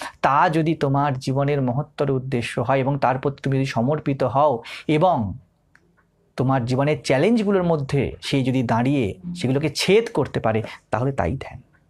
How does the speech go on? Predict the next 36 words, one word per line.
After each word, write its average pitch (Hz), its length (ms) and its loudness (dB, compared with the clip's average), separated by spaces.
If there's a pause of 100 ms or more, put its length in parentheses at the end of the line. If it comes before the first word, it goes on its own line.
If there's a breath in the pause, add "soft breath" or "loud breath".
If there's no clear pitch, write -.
(720)
বা 160 120 4
যে 151 260 2
পদ্ধতি 240 380 0
ছেদ - 220 -2
করতে 143 260 -2
পারে, 139 200 2
সেই 196 240 -4
পদ্ধতি 170 460 2
itself 202 360 0
ধ্যান, 151 160 2
সে 160 120 -2
আর - 120 0
পদ্ধতিই 160 480 2
নয়। - 180 -4 (720 loud breath)
যা 190 100 6
নিরন্তর 233 500 4
চলতে 156 340 2
পারে, 131 440 0 (460)
যা 196 240 2
তোমার 240 280 2
জীবনে 226 240 2
নিরন্তর 180 480 2
চলে, 123 180 -2
কনস্ট্যান্ট, 127 520 -2
বিচ্ছিন্ন 147 500 -2
হয় 101 220 -4
না, 82 160 -10 (840)
জেনে 175 220 2
রাখবে 208 280 2
সেটা 165 180 0
কোনো 165 220 0
পদ্ধতি 165 360 0
না, 147 100 0
সেটা 170 160 -2
itself 233 500 -2
ধ্যান। 139 340 -2